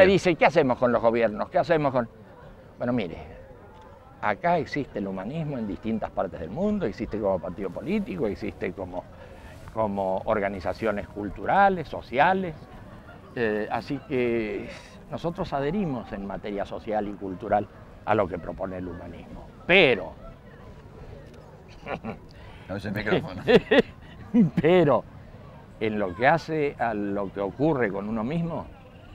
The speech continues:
Speaker 2: eh, eso lo hacemos a través de lo que llamamos el mensaje.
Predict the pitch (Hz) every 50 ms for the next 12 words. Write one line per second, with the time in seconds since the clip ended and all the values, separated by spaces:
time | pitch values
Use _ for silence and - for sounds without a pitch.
0 | - - - - - - - - - - - - - - - 110 107 104 104 104
1 | 101 101 101 101 101 98 85 - - - - - - - - - - - - -
2 | - - - - - 98 98 - 117 107 107 98 - 117 117 117 - 104 95 95
3 | 95 98 110 143 160 156 160 160 131 101 101 90 95 92 107 120 123 131 127 -
4 | - - - - - 190 190 185 180 175 180 180 185 190 185 175 139 - - -
5 | -